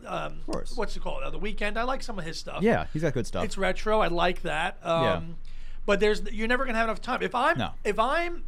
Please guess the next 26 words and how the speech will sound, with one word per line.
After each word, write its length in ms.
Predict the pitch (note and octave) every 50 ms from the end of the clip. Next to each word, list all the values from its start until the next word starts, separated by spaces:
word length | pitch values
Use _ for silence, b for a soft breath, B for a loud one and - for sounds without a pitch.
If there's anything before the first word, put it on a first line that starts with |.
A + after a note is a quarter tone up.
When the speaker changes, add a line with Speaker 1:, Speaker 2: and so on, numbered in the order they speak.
| - -
Speaker 1:
still 240 | - - - C4+ G#3+
discovering 580 | A#3+ A3+ - - A#3+ A3+ G#3 A3 G#3 G3 F#3+
music 580 | G3+ G#3+ G#3+ G3+ E3+ D3 D3 B2+ - - - - b b b b b b b b b - -
that 380 | D3+ D#3 F3+ E3 E3 D#3+ D#3+ -
came 220 | - G3+ G3 F3+
out 160 | F3 E3+ -
fifty 260 | - G#3+ G3 - G3
years 220 | F3+ F#3 G3+ G#3 A3
ago, 460 | A#3+ A3 B3 B3 B3+ B3 B3 B3+ - - - -
then 200 | F#3 F#3 F3 F3
the 60 | F3
younger 220 | G3+ G#3+ A3 G#3+
generation 440 | G3 G3 F3+ F3 D#3+ D#3+ D#3+ - D#3
has, 160 | D3 D3 D3+
n-, 320 | E3 F3 F#3+ G#3 G#3+ - - -
I 60 | G#3+
mean, 240 | F3+ F3+ E3+ E3 E3 -
they're 100 | A#3 A3
gonna 160 | G#3 G#3 F#3+
be 140 | F3 F3+ F3
Speaker 2:
Yeah. 240 | E3 C#3+ C3 - A#3+ A3+
Speaker 1:
so 80 | G3
overwhelmed 440 | D#3+ D#3 D#3 D3 C#3+ C#3+ C#3 C3 -
with 100 | - - -
it. 100 | - -
Speaker 2:
Yeah. 220 | A#2+ G#2+ F2 D2